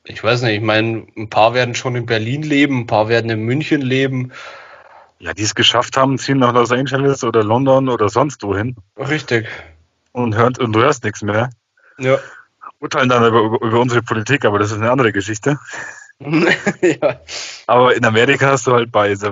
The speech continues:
Speaker 2: Voice oder so, oder, äh, so Zeug halt auch wirkliche Promis sitzen.
Speaker 1: <laughs> Naja, hast du bei uns schon auch, also,
Speaker 2: <laughs>
Speaker 1: ähm, Bosshaus,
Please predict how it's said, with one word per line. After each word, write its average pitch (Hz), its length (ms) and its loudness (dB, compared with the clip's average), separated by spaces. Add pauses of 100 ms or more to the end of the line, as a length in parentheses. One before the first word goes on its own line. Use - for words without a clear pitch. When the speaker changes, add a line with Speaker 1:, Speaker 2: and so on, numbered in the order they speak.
Speaker 2:
Voice 120 440 -4
oder 107 320 -2
so, 107 140 -2
oder, 104 420 -2
äh, 95 180 -6 (420)
so 104 260 -12
Zeug 104 320 2
halt 98 220 0
auch 98 240 -2
wirkliche 104 400 0
Promis 92 320 -6
sitzen. - 340 -14 (600)
Speaker 1:
<laughs> 156 180 -10 (1120)
Naja, 117 540 4
hast 120 240 -4
du 123 40 -8
bei 190 220 -8
uns 131 180 -8
schon 110 180 -8
auch, 139 340 0
also, 98 520 -8 (320)
Speaker 2:
<laughs> 110 220 -4
Speaker 1:
ähm, 101 840 0 (480)
Bosshaus, 143 1040 2